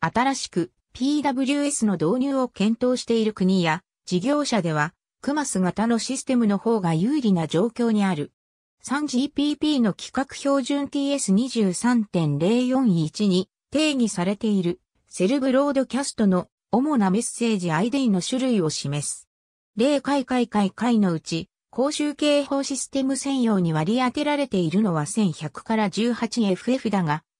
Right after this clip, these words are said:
それ以外の汎用部分も使用されている。日本において、エヌティーティードコモ、ケーディーディーアイソフトバンクモバイルの携帯電話大手三社が配信する地方自治体提供の情報やJアラートは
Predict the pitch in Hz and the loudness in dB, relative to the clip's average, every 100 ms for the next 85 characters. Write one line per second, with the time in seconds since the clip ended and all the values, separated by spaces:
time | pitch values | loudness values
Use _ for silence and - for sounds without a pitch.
0 | _ - 214 262 247 269 285 208 165 - | _ -4 0 2 0 0 0 2 0 0
1 | 175 269 285 294 262 262 240 190 160 - | 0 0 -2 -2 0 0 2 2 0 -2
2 | 156 196 262 220 202 190 180 160 147 - | 0 0 -2 -4 -4 -2 -2 -2 -4 -8
3 | _ _ _ _ _ - 180 202 320 277 | _ _ _ _ _ -2 0 2 0 2
4 | 208 180 180 - 156 - _ - 175 262 | 2 2 0 -2 -4 -6 _ 0 2 2
5 | - 285 285 - 294 294 277 277 233 202 | 0 -2 -2 -2 -2 0 -2 -2 0 0
6 | 175 - 190 269 277 285 277 277 262 247 | -2 -2 -2 0 -2 0 0 0 0 -2
7 | - 190 - 262 254 247 240 247 240 262 | -2 -4 -4 -4 0 0 0 0 0 0
8 | 247 185 165 - _ _ - 208 277 294 | 2 2 2 -2 _ _ -4 -2 -2 -4
9 | 285 269 262 254 254 254 - 185 185 254 | 0 0 0 0 2 2 0 -2 -2 -2
10 | 277 196 160 139 165 214 - 226 - 190 | -2 -2 -2 -2 -2 0 0 0 0 -2
11 | 175 - _ _ 202 220 277 311 294 285 | -2 -8 _ _ -2 0 0 -2 -2 -6
12 | - - 277 254 302 302 - 214 170 147 | -6 -2 -2 0 -2 -2 0 2 2 0
13 | 165 180 - 190 185 170 - _ - 185 | 0 0 0 0 0 -2 -4 _ -4 0
14 | 247 277 277 285 269 202 180 165 | 2 0 -2 -2 -2 0 2 2